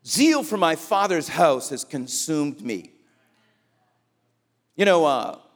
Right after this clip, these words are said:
Romans says, "Never be lacking in zeal, but keep your spiritual fervor serving the Lord." You know, some of us here, including myself,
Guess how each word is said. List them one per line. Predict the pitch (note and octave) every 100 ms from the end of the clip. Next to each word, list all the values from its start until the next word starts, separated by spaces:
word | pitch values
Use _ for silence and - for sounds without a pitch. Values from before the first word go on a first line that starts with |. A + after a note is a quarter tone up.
| _ _ _ _ _ _ _ -
Romans | G3 G3 D#3+
says, | F#3 D#3+
"Never | D#3+ F3+ E3+
be | D#3+
lacking | D#3+ D#3+ D#3+ D#3+
in | D3 C3
zeal, | C#3+ D#3 D3
but | D3 -
keep | G3+ D#3
your | D3
spiritual | - F#3+ F3 - C3+
fervor | - F#3 C#3
serving | A2+ - G3+ F3+ C3 A#2+
the | A#2
Lord." | B2+ C3+ F2 - _ _ _ _ _ _ _ _
You | G#3
know, |
some | G3 B3+ A3+
of | D#3
us | A#2 - - - _ _
here, | - E3 A2 E2 - -
including | D3+ - E3 C3
myself, | A#2+ - G#2